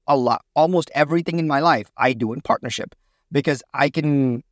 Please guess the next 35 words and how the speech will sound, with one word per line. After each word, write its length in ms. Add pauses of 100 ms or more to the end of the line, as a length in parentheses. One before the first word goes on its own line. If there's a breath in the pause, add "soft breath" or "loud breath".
(140)
I 120
can 140
connect 300
with 100
visionaries 500
very 220
well 240
because 260
I 100
can 140
see 220
their 160
ideas. 640
I 60
can 100
see 160
what 140
they're 100
making 320
up. 160 (300)
I 100
can 100
connect 260
with 120
integrators 400
very 200
well 180
'cause 120
I 80
can 120
see 160
them 240
making 260
it 60
happen. 340